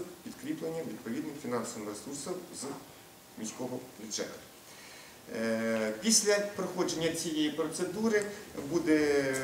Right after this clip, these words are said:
проведено відповідне навчання, безпосередня фаза реалізації цих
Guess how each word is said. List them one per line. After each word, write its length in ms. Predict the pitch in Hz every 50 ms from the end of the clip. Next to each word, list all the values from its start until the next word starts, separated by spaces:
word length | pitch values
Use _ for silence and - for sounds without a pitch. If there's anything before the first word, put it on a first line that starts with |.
| 131 123
проведено 360 | - 165 160 160 156 139 139
відповідне 380 | 139 135 - 143 143 139 135 135 135 135
навчання, 680 | 151 156 - - 226 226 226 220 208 196 196 190 185 170 156 - - -
безпосередня 560 | 147 139 - - 160 156 170 165 160 156 147 147 -
фаза 500 | 160 156 147 147 - 139 135 131 127 131 131
реалізації 600 | 143 147 156 170 165 214 226 220 220 - - 202 - -
цих 120 | 185 180